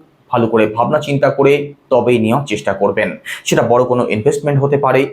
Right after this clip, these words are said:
বড় কোনো ডিল ফাইনাল হতে পারে, পারিবারিক দিক থেকে কোনো সিদ্ধান্ত হতে পারে, মাথা ঠান্ডা রেখে তবেই সিদ্ধান্ত নেবেন, কারণ আপনাদের রাশিতে বর্তমানে সাড়ে সাতি চলছে, শনিদেব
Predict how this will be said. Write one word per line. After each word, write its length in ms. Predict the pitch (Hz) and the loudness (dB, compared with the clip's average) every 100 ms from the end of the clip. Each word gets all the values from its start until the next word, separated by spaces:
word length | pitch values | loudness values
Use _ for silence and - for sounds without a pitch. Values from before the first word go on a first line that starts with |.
| - | -6
বড় 160 | 117 113 | 0 0
কোনো 160 | 113 107 107 | 0 -2 0
ডিল 140 | 139 - | -2 0
ফাইনাল 220 | 147 143 | -2 0
হতে 180 | 143 143 | 0 0
পারে, 220 | 139 131 151 - - - | 0 0 -2 -6 -12 -2
পারিবারিক 400 | 165 214 226 208 | 0 2 2 2
দিক 120 | 208 214 | 0 -2
থেকে 160 | 214 202 | 0 2
কোনো 140 | 185 | 0
সিদ্ধান্ত 420 | 180 156 156 160 151 | 0 -2 -2 -4 0
হতে 220 | 143 143 | 0 0
পারে, 240 | 143 143 151 - - | 0 0 0 -4 -6
মাথা 320 | 123 123 - 113 - | 0 0 0 -4 -2
ঠান্ডা 240 | 123 143 | 0 2
রেখে 260 | 139 139 143 143 - - | 2 2 0 0 -10 -2
তবেই 260 | 113 107 139 | 0 0 -2
সিদ্ধান্ত 320 | 120 104 101 101 | -2 -4 -4 -2
নেবেন, 300 | 101 98 98 - _ - | -2 0 -2 -4 _ -4
কারণ 220 | 113 113 139 - - - - | 0 0 0 -6 -14 -10 -2
আপনাদের 400 | 170 233 240 165 | 0 2 2 2
রাশিতে 280 | 160 - 214 139 | 0 0 0 2
বর্তমানে 420 | 135 - 139 139 | 0 2 2 2
সাড়ে 300 | 139 - 110 123 | 0 0 0 0
সাতি 160 | 160 165 | -2 0
চলছে, 280 | 160 143 160 165 165 - | 0 0 0 0 0 -6
শনিদেব 340 | 127 113 127 | -2 0 2